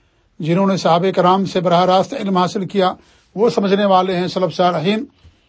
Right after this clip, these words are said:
لیکن ان سے اس طرح کا کوئی ثبوت نہیں ملتا ہے۔ لہذا حدیثیں، اے، انہی کے مفہوم پر سمجھی جائیں گی، اور اس کا نیا معنی بیان کرنا ایک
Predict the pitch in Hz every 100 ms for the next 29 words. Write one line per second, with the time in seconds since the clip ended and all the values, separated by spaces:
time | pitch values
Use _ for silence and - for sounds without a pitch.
0 | _ _ _ _ - 175 185 220 208 196
1 | 175 202 196 202 - 185 180 196 185 214
2 | 185 175 170 175 175 170 143 123 107 -
3 | _ _ _ _ _ _ _ _ _ -
4 | 165 180 202 202 233 _ _ _ _ _
5 | - 160 196 - 214 233 - _ _ _
6 | _ _ _ _ 170 175 180 175 170 160
7 | 156 151 156 143 - _ _ 233 226 254
8 | - 202 175 139 202 208 185 - - 202
9 | 202 185 196 180 170 202 175 180 - _
10 | _ _ _ - 180 190 202 202 196 -
11 | 202 185 170 202 202 196 185 190 180 175
12 | 180 170 160 165 175 _ _ _ _ _
13 | _ _ - 185 196 196